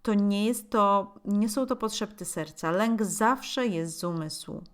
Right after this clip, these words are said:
Lęk nigdy nie jest z serca. Ser-, serce może ci po,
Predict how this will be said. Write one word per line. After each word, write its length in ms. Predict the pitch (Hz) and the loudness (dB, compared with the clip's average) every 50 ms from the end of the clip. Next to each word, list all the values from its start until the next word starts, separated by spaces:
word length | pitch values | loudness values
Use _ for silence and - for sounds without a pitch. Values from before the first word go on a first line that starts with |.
| _ _ - - - - - _ _ | _ _ -20 -20 -20 -20 -20 _ _
Lęk 500 | 180 185 190 202 233 277 294 - - - | -2 0 2 2 2 0 -2 -4 -6 -6
nigdy 460 | 190 185 190 196 208 208 208 202 208 | -4 -2 0 0 2 0 0 0 -2
nie 180 | 190 170 160 156 | -2 -2 -4 -6
jest 220 | 160 160 - - | -6 -8 -8 -8
z 100 | - - | -8 -8
serca. 480 | - - 156 156 - - - - 151 160 - - - - - _ _ _ _ _ _ _ _ - _ _ _ _ _ | -6 -6 -8 -8 -8 -14 -16 -16 -16 -16 -16 -20 -20 -20 -20 _ _ _ _ _ _ _ _ -20 _ _ _ _ _
Ser-, 480 | - - - 214 220 214 214 202 190 | -10 -2 0 0 0 0 -2 -4 -4
serce 320 | 180 - 240 233 233 - 233 | 0 0 0 0 2 0 2
może 220 | 220 226 208 220 | 2 2 2 0
ci 140 | 208 - 208 | -4 -4 -4
po, 160 | - 202 196 | -4 -4 -4